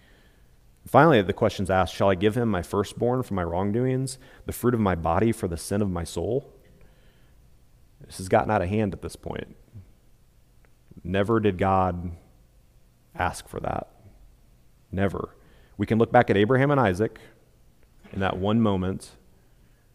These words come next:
where God does this test but even in that, God, God, you know, something we miss, I think, in that sometimes is way before that, God had promised, like, through Isaac, this is gonna be established.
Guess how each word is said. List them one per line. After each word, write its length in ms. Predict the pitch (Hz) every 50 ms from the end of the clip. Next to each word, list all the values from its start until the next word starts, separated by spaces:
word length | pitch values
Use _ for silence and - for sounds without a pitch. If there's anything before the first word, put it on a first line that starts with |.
| _ _
where 140 | - 95 95
God 280 | 85 101 98 101 98 90
does 220 | 101 98 92 82
this 180 | 87 82 - -
test 640 | - - 101 92 82 80 - - - - - - - - _ _ - - - - - -
but 120 | 104 95
even 240 | 113 120 123 139 131
in 140 | 117 104 95
that, 240 | 101 113 110 90 92
God, 380 | 95 95 104 113 113 101 - - - - - - _ 92
God, 540 | 92 113 139 147 147 135 120 - - - - - - 69 71 76 -
you 80 | - 98
know, 80 | 98
something 280 | - - 135 - 127 110
we 120 | 104 95
miss, 240 | 92 104 120 120 -
I 40 | 104
think, 180 | 92 98 87 92
in 80 | 90
that 180 | 90 90 - -
sometimes 420 | - 95 87 98 95 95 95 90
is 140 | 90 87 80
way 180 | 82 95 107 127
before 380 | 123 101 - - 104 107 110
that, 260 | 98 90 82 - 85
God 220 | - 92 98 104 98
had 120 | 95 -
promised, 440 | - - 101 101 98 85 80 - -
like, 180 | - 82 - -
through 260 | - - 110 104 -
Isaac, 460 | - 90 95 95 82 90 85 - - - - - _ _ _
this 160 | - 95 - -
is 80 | 82
gonna 180 | 80 92 90 90
be 120 | 82 85
established. 840 | - - - 85 82 85 87 - - - - - - - - -